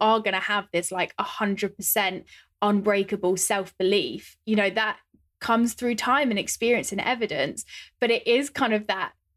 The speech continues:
I don't wanna say fake it till you make it, but just that blind faith in yourself of, like, "I don't know how I'm gonna get there. I'm very curious to learn how, but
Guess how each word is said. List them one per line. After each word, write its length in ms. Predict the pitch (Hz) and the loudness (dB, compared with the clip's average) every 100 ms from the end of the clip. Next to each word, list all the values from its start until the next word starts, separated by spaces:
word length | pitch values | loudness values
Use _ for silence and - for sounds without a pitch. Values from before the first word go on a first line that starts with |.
| _ _ | _ _
I 100 | - | 0
don't 120 | 247 | 4
wanna 100 | 302 | 4
say 200 | 311 294 | 4 2
fake 280 | 277 277 262 | 2 0 0
it 100 | 277 | -2
till 120 | - | -2
you 60 | 247 | 0
make 280 | 240 294 294 | 2 0 0
it, 180 | 180 - | -2 0
but 120 | - | -2
just 180 | - 220 | 0 -2
that 180 | 233 - | -2 0
blind 280 | 214 208 208 | 2 4 2
faith 260 | - 220 233 | 0 -2 -2
in 100 | 202 | -2
yourself 440 | 175 185 170 - | -2 0 0 0
of, 100 | 196 | 0
like, 220 | 196 156 - _ _ - | 0 -2 -4 _ _ -2
"I 80 | 370 | -2
don't 140 | 427 | 2
know 140 | 330 | 0
how 100 | 294 | 4
I'm 100 | 302 | 4
gonna 140 | 269 247 | 4 4
get 240 | 196 - | 0 0
there. 260 | 190 220 302 - | -2 -2 -4 -2
I'm 100 | 233 | 0
very 180 | 247 294 | 2 0
curious 440 | - 294 254 285 - | 2 4 4 2 2
to 100 | 262 | 2
learn 180 | 247 | 2
how, 440 | 262 175 175 196 285 _ _ - | 0 0 0 0 -2 _ _ 0
but 240 | 226 175 | 2 2